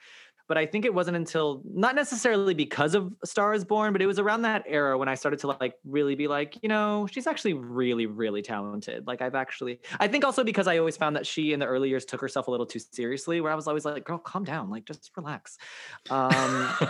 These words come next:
<laughs> no, really, like, sometimes when she would talk about her music, there was always, like, I felt like a sense of, like, self-importance to her. And I feel like just with her getting older and, like, I feel like she's just kind of mellowed out and just realized that, yes, she is very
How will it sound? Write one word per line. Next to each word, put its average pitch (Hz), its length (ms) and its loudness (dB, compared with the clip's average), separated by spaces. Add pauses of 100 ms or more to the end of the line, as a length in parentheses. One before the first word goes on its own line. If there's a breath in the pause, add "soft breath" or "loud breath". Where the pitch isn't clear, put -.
<laughs> 185 760 2
no, 320 160 6
really, 330 340 4
like, 220 200 2
sometimes 269 340 4
when 277 100 0
she 285 100 2
would 254 80 0
talk 226 220 4
about 233 140 2
her 220 60 2
music, 190 320 0
there 226 100 6
was 170 120 2
always, 180 240 2
like, 175 120 -2
I 165 100 2
felt 165 180 2
like 160 140 0
a 151 60 2
sense 143 240 -4
of, 143 120 -2
like, 135 200 0
self-importance 131 720 -4
to 196 100 -2
her. 208 280 0
And 165 140 0
I 156 80 2
feel 160 260 0
like 156 220 0
just - 340 -2
with 151 200 0
her 147 160 2
getting 139 220 0
older 143 600 2
and, 120 200 0
like, 110 340 -4 (360 loud breath)
I 151 80 2
feel 160 180 0
like 160 120 0
she's 147 180 -2
just - 140 -4
kind 139 160 -2
of 127 80 -6
mellowed 120 300 2
out 117 180 2
and 120 100 -4
just 120 180 -6
realized 117 360 0
that, 123 180 -2
yes, 123 400 -2
she 120 220 -2
is 120 140 -4
very 117 880 -2